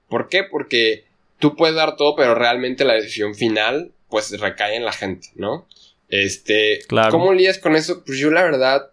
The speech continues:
Speaker 1: o sea, no, no fue muy complicado por, por lo mismo que te digo que me sentía muy feliz de, de todo el trabajo que dimos. O sea,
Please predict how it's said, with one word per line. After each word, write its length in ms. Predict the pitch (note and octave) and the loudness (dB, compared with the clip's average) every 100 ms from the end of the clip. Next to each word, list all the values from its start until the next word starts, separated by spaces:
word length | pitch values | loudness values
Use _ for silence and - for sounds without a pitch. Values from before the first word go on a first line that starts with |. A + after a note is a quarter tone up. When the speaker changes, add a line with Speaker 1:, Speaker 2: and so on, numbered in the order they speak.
| _ | _
Speaker 1:
o 140 | A2 G#2+ | -8 -4
sea, 500 | A2 G#2+ G#2+ G#2+ - _ _ | 0 2 0 -2 -8 _ _
no, 360 | A#2+ B2 B2+ B2+ | 0 2 2 0
no 200 | C3+ D3 | 0 -2
fue 140 | E3+ | 0
muy 220 | D#3+ D#3+ D3+ | 0 0 2
complicado 880 | D#3 D3+ B2+ A#2 C3 C3+ D3+ F3+ - _ _ | -2 0 -4 0 2 2 0 -2 -10 _ _
por, 360 | A#2+ A#2 - _ - | -2 -2 -4 _ -4
por 140 | B2 | 0
lo 100 | C3 | 2
mismo 300 | C3+ C#3+ D#3 | 0 0 0
que 100 | D#3 | -2
te 140 | - | 0
digo 180 | C3+ C#3 C#3 | 2 2 2
que 320 | B2 A2+ - A#2+ | 2 2 -4 -2
me 240 | B2+ B2 | 0 0
sentía 400 | B2+ B2 B2 C3+ | -2 -8 -2 -2
muy 300 | C3 C3+ C3+ | 0 0 0
feliz 600 | C3+ B2 A#2 B2+ C3+ G2+ | 0 0 2 0 -4 -2
de, 520 | A2+ G#2 G2 F#2+ F2+ - | 0 2 0 -4 -8 -4
de 120 | G#2 | -2
todo 160 | - A2+ | 2 0
el 100 | A#2 | 2
trabajo 420 | A#2+ A2 G#2+ - | 2 2 -2 -6
que 120 | G#2+ | -6
dimos. 420 | G2+ F#2+ F2+ - | -4 -8 -12 -16
O 80 | F#2 | -10
sea, 400 | F#2+ G2+ G2+ | 0 2 2